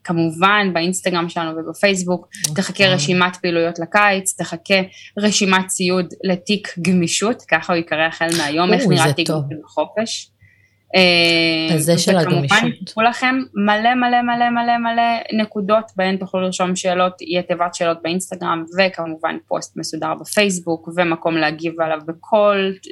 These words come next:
Speaker 1: בכל נפח שאתם שומעים. אותנו אפשר לראות או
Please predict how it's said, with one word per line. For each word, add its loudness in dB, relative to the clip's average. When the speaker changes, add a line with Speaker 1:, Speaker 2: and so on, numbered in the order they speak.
Speaker 1:
בכל 0
נפח -6
שאתם -8
שומעים. 0
אותנו 2
אפשר 0
לראות 0
או 4